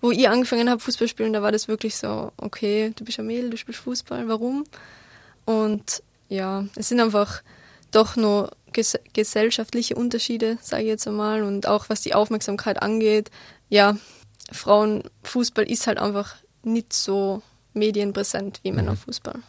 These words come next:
Speaker 1: Hier in Europa zumindest, ja.
Speaker 2: Ich hab gesehen, du hast da auf Instagram einen Account, wo man dich dann sieht im Fu-, am, im Fußball-Action.
Speaker 1: Mhm.
Speaker 2: Äh, und ich muss sagen, das schaut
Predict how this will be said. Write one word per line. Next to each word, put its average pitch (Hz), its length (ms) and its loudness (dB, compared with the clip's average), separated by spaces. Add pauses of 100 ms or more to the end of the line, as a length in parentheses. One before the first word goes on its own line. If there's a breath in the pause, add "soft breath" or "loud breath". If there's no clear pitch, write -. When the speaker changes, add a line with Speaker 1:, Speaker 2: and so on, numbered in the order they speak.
(160)
Speaker 1:
Hier 240 360 0
in 208 80 2
Europa 196 360 0
zumindest, - 560 -8
ja. - 120 -10 (880 loud breath)
Speaker 2:
Ich 113 240 8
hab 123 240 2
gesehen, 143 240 4
du 139 60 4
hast 117 100 2
da 113 120 6
auf - 180 -2
Instagram 139 560 2
einen 110 400 4
Account, 113 720 2
wo 107 380 2
man 110 180 6
dich - 200 -4
dann 113 140 4
sieht - 360 -2
im 101 360 6 (420 soft breath)
Fu-, - 180 -2
am, 107 220 6
im 117 180 8
Fußball-Action. 156 1120 6
Speaker 1:
Mhm. 247 360 0 (300 loud breath)
Speaker 2:
Äh, 117 140 10
und 135 200 6
ich - 120 4
muss 135 140 8
sagen, 147 140 6
das 131 160 4
schaut 139 340 6